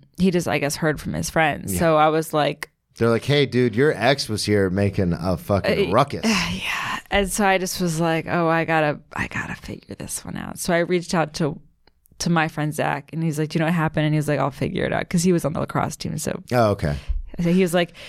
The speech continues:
Speaker 2: So there was, you didn't just go into a random, like, he knew those guys.
Speaker 1: Yeah,
Speaker 2: Okay.
Speaker 1: exactly. So then I, so Zach finally tells me, he gets the story from the guys, which is why I know all that
Speaker 2: Yeah.
Speaker 1: happened.
Speaker 2: I assume so.
Speaker 1: So he gives me the rundown, and I'm just like, "Fuck."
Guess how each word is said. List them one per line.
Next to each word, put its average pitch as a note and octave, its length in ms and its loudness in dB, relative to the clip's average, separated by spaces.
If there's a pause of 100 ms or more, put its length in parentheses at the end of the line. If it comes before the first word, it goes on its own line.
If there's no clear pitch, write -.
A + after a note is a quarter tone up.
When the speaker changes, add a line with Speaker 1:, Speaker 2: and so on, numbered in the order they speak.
Speaker 2:
So G3 160 4
there F3+ 120 6
was, F3 280 4
you D#3+ 100 2
didn't F3 180 4
just D3 140 2
go C3+ 160 4
into A#2+ 200 4
a A2+ 40 4
random, G#2 300 0
like, A#2 100 2
he C#3+ 160 4
knew A2 260 4
those D#2+ 220 -2
guys. G#1 400 -6
Speaker 1:
Yeah, A#3 300 4
Speaker 2:
Okay. - 100 -6
Speaker 1:
exactly. A2+ 440 -2 (120)
So G3+ 160 0
then G#3+ 220 4
I, G#3+ 400 2
so G#3 160 0
Zach G3 340 2
finally F3+ 340 0
tells E3 360 2
me, C#3+ 320 -2 (200)
he F3+ 120 2
gets F3 260 0
the E3+ 120 0
story C3+ 460 0
from C#3 260 -2
the A#2+ 80 -2
guys, - 280 -4
which E3 100 -4
is D#3+ 140 0
why D#3+ 200 4
I D#3 40 0
know C3+ 220 -4
all A#2+ 200 0
that A#2+ 160 2
Speaker 2:
Yeah. G#2+ 120 2
Speaker 1:
happened. - 600 -6
Speaker 2:
I G#2+ 140 2
assume E2+ 360 0
so. C#2+ 160 -10
Speaker 1:
So G3 120 2
he G3+ 100 6
gives E3+ 200 2
me D#3+ 80 2
the C#3 80 2
rundown, C#3 440 0
and D3 140 -2
I'm C#3+ 140 -4
just - 200 -6
like, - 200 -12 (800)
"Fuck." - 380 -10